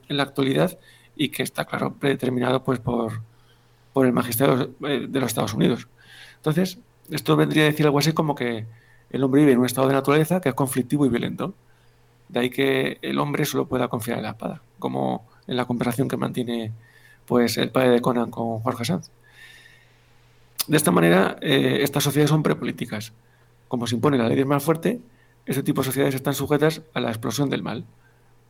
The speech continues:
Em, aunque, por ejemplo, estaría vinculado a, eh, el mal estaría vinculado aquí a la serpiente. Esto será así hasta que la sociedad prepolítica sea capaz de hacer un pacto, de hacer un contrato social que saque al hombre de este salvajismo.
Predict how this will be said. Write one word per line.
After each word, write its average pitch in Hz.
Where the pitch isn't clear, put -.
Em, 120
aunque, -
por -
ejemplo, 139
estaría 131
vinculado 135
a, 143
eh, 135
el 135
mal 135
estaría 143
vinculado 143
aquí 147
a 151
la 143
serpiente. 120
Esto -
será 170
así 175
hasta 135
que 123
la 120
sociedad 127
prepolítica 160
sea -
capaz -
de 139
hacer 143
un 147
pacto, 170
de -
hacer 135
un 147
contrato 156
social 160
que 156
saque 131
al 143
hombre 151
de 156
este 147
salvajismo. 120